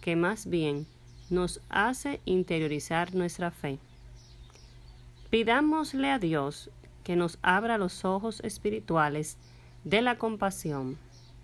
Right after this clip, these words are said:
por el dolor humano. Ayúdanos, Señor, a ser más honestos y sinceros cristianos,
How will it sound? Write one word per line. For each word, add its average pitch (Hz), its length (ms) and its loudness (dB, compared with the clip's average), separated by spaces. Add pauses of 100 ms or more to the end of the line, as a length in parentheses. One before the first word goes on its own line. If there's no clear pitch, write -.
(640)
por 175 180 2
el 170 160 2
dolor 165 400 2
humano. 139 420 0 (1300)
Ayúdanos, 170 760 2
Señor, 160 580 0 (560)
a 160 140 -2
ser 190 340 0
más 190 400 2
honestos 185 680 0 (300)
y 185 100 2
sinceros 196 640 0
cristianos, 151 800 -2